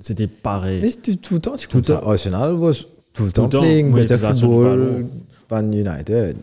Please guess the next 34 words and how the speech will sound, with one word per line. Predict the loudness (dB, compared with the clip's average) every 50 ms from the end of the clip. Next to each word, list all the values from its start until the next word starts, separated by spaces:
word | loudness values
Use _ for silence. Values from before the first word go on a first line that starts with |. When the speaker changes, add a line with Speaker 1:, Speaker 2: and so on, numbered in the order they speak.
| -18 _
Speaker 1:
C'est | -8 -4 -4
Speaker 2:
Et | -2
Speaker 1:
ça. | 0 0 -2 -2 -4 -6 -10 -14 -18 _ _ _ _ _ _ _ _ _ _ _ _ _ _ -4
Et | 0 0 2 2 0 -2 -4 -6 -12 _ _ _ _ _
c'était | -6 -2 -2 0 2 4
le | 2 2
seul | 2 2 0 2
match, | 2 0 0 0
Sam | 0 0 0 0
Brentford, | 2 2 0 0 0 -2 -2 0 0 0 0 0
où | 0
on | 2 2 2 0 -2 -6 -8 -8
me | -6 -4 -4 -4
dit, | -2 -4 -4 -2 -2
ouais, | -4 -4 -6 -8 -10 -14 -16 -16 -18 -20 -20 -14 -8
là, | -6 -4
on | -2 -2
va | -2 -2 -2
perdre | -2 -2 0 0 0 -2
bien, | -2 -2 -2 -2 -2 -2 -2 -4 -4 -6 -10 -12 -10 -10 -10 -10 -10
surtout | -10 -8 -8 -6 -4 -4
après | -6 -4 -4 -4 -4 -4 -4 -6
quatre | -6 -4 -4 -4 -2
zéro, | -2 -4 -2 -2 -4
la | -4 -4 -6
base, | -6 -6 -6 -6
on | -6 -4
a | -4
ramassé. | -4 -4 -4 -6 -4 -2 -2 -2 -2 -4 -8 -14 -16 -16 -16 -18 -20 _ _ _ _ _ _ _ _ _
On | -20 -16 -12 -10 -8 -8 -8
s'est | -8 -6 -6
dit, | -6 -6 -8 -10 -14 -14 -14 -10 -10 -10 -10
waouh, | -10 -8 -4 -2 0 0 0 -2 -4 -8 -12 _ -20
moi, | -20 -14 -8 -6 -4 -2 -2 -2 -2